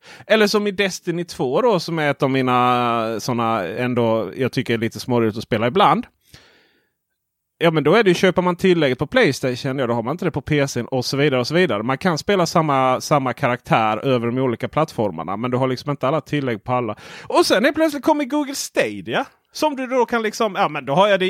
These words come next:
i T V:n via Chromecast Ultra. Ehm, och sen så kan jag bara ta upp min, eh, Macbook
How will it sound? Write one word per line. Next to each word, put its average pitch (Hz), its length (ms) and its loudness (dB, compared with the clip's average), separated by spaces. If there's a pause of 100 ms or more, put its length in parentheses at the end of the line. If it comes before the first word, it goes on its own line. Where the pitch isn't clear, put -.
i 180 60 -2
T 175 240 0
V:n 170 200 -2
via 156 160 -2
Chromecast 147 680 -2 (1120)
Ultra. 131 400 0 (960)
Ehm, 151 460 2
och - 160 -2
sen 143 160 2
så 127 100 -6
kan 151 100 -2
jag 147 100 0
bara 190 560 4 (500)
ta 196 100 0
upp - 480 2 (640)
min, 165 340 -2
eh, 156 120 0
Macbook - 640 -4